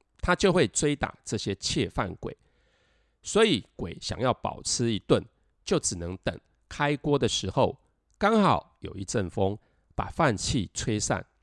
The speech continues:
这时就要赶快用手抓取那些四散像四须状的饭气来吃。假设接锅时没有风，那就吃不到了，实在是苦不堪言。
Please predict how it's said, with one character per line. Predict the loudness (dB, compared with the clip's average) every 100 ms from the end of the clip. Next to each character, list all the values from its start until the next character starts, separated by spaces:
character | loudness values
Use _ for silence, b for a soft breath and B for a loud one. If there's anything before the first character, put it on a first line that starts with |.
| _ _ _
这 | 4 4
时 | 4 0 -4 -6 _ _ 0
就 | 2
要 | 2 0 -6
赶 | -10 -10 -12
快 | -2 0 4
用 | 4 2
手 | -2 -6 -12 _ _ _
抓 | 0 2 2
取 | -4 -8 -4
那 | -4
些 | -2 -2 0
四 | 4 4 2 -2
散 | -2 -4 -8 _
像 | -2 -2 0
四 | -2 -2 -2
须 | -2 -4
状 | -2 0 0
的 | -2 -6 -10 _ _
饭 | -6 -2 -2
气 | -2 -2
来 | -4 -4
吃。 | -2 -2 -2 -8 _ _ _ _ _ _
假 | -2 0 2
设 | 4 4 2 _ _
接 | 2 6 8
锅 | 10 8 6
时 | 0 -2 -8 -12 _
没 | 0
有 | 0 0
风， | 0 0 0 -8 -2
那 | 0
就 | 0 0
吃 | -2 -2
不 | -4 -2
到 | 0 0
了， | -6 -16 _ _ -8
实 | -8 -2
在 | -2 0
是 | -2
苦 | -6 -8 -8
不 | -8 -8
堪 | -4 -4
言。 | -4 -6 -10